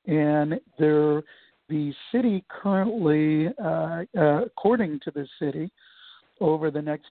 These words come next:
ten years, there's a twenty million dollar, uh, shortfall. Now, they have, they put into a pers fund, but when it comes down to balancing the budget, you know, the city has to have a,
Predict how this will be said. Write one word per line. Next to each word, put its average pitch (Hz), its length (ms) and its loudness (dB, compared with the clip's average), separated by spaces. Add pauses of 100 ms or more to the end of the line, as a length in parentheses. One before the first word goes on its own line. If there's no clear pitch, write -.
ten 156 160 -4
years, 147 240 -4
there's 147 180 -6
a 143 200 -6 (160)
twenty 170 180 -2
million 156 460 -4
dollar, 147 560 -2 (500)
uh, 156 160 -2 (160)
shortfall. 156 600 -2 (420)
Now, 151 180 6
they 143 300 0
have, 180 500 -4 (380)
they 156 160 -2
put 202 260 -2
into 190 300 -2
a 151 180 -4 (100)
pers 170 560 -4 (480)
fund, 160 460 0 (880)
but 151 280 0 (420)
when 160 140 -4
it - 120 -12
comes 208 240 -4
down 190 180 0
to 170 60 -6
balancing 165 960 -2 (200)
the 143 60 4
budget, 151 520 0 (960)
you 156 140 0
know, 151 180 2
the 147 160 0 (100)
city 156 220 -2
has 143 260 -2
to - 80 -2
have 151 160 2
a, 151 260 2